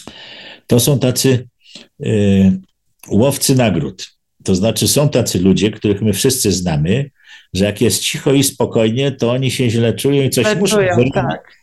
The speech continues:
Speaker 1: No, muszą coś tam zrobić, nakręcić, żeby, żeby coś się działo, prawda?
Speaker 2: A znam takich kilku, tak.
Speaker 1: No to ja też znam, tak.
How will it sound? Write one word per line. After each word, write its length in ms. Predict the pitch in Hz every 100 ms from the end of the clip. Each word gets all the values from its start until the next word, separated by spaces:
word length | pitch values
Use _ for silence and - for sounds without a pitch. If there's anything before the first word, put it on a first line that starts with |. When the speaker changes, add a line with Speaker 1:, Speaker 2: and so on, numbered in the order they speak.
| _
Speaker 1:
No, 160 | 151 165
muszą 360 | 226 185 147
coś 240 | 120 131 -
tam 200 | 139 120 - - - -
zrobić, 400 | 110 170 156 143
nakręcić, 840 | 120 113 - 151 160 151 151 143
żeby, 420 | 117 135 131 131 127 - -
żeby 240 | 117 147 147
coś 220 | 151 135
się 200 | - 123
działo, 440 | 101 82 67 - _
prawda? 380 | 107 104 120 175
Speaker 2:
A 140 | 220 214
znam 340 | 233 262 233
takich 360 | 214 - 170 -
kilku, 360 | 175 160 -
tak. 260 | 160 170 123
Speaker 1:
No 160 | 120 247
to 120 | - 143
ja 160 | 160
też 260 | - 392 -
znam, 460 | - 123 113 147 147
tak. 500 | - 185 180 110 82